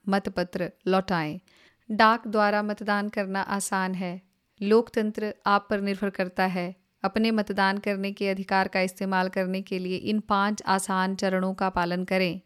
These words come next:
एक, इसे पूरा करें। अपने डाक द्वारा मतदान मतपत्र पर अपनी पसंदों पर निशान लगाएं।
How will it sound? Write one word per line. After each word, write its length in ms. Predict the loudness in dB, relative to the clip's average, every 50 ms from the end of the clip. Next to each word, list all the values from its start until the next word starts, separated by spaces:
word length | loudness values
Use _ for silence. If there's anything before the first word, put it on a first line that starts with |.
| _ _ _ _ -20 _ _ _ _ -2
एक, 340 | 2 2 4 2 2 -2 -8 -20 _ _ _ _ -4
इसे 220 | -2 2 2 2
पूरा 300 | 2 2 0 0 0 0
करें। 360 | 0 -2 -4 -4 -4 -6 -6 -10 _ _ _ _ _ _ _ _ _ -2
अपने 340 | 0 2 4 4 4 4 6
डाक 300 | 6 6 6 6 6 4
द्वारा 440 | 4 4 6 6 4 2 0 -2 -8 _ _ -6
मतदान 500 | -4 -4 -2 0 2 2 2 2 0 -2 -2
मतपत्र 560 | 0 0 0 0 0 -2 -2 -2 0 -2 -2
पर 260 | 0 0 0 0 0 -2
अपनी 380 | -4 -2 -2 0 0 0 -2 -2
पसंदों 520 | -2 -2 -2 0 0 0 2 2 2 0
पर 180 | 2 0 0 0
निशान 360 | 0 -2 -2 0 0 0 0
लगाएं। 500 | 0 0 0 0 0 0 0 -2 -6 -8